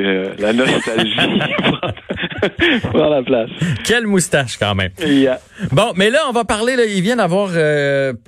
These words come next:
Speaker 2: une annonce de Monsieur Arruda, puis on va parler des Îles de la Madeleine
Speaker 1: Oui.
Speaker 2: par la suite. Mais premièrement, je voulais avoir votre réaction au fait que,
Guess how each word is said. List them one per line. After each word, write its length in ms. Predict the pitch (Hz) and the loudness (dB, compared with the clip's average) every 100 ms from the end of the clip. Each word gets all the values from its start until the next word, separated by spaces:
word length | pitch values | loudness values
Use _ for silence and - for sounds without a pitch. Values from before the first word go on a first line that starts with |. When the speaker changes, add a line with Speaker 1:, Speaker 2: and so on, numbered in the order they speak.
| 120 - - 117 101 - | -20 -18 -10 -8 -8 -4
Speaker 2:
une 160 | 135 143 | 0 2
annonce 260 | 143 175 | 2 2
de 80 | 143 | 2
Monsieur 360 | 131 127 170 151 | 2 0 2 2
Arruda, 440 | 123 120 123 180 | 2 0 2 2
puis 100 | 180 | 2
on 60 | 135 | 0
va 80 | |
parler 280 | 143 151 165 | 2 0 0
des 220 | 156 135 | 2 2
Îles 60 | 139 | 2
de 60 | 131 | 2
la 80 | |
Madeleine 340 | 117 117 123 156 | 2 2 2 2
Speaker 1:
Oui. 60 | |
Speaker 2:
par 120 | 127 127 | 0 2
la 140 | 120 | 0
suite. 240 | - 208 | 2 0
Mais 120 | 190 135 | 0 0
premièrement, 680 | 165 180 160 185 226 185 | 2 2 2 2 2 0
je 120 | 120 | 0
voulais 260 | 127 127 185 | 0 0 2
avoir 300 | 120 123 165 | 0 0 0
votre 180 | 160 - | 0 0
réaction 420 | 139 113 - 302 | 0 0 0 0
au 40 | 139 | 0
fait 280 | - 202 202 | 0 -2 2
que, 260 | 147 180 | 2 2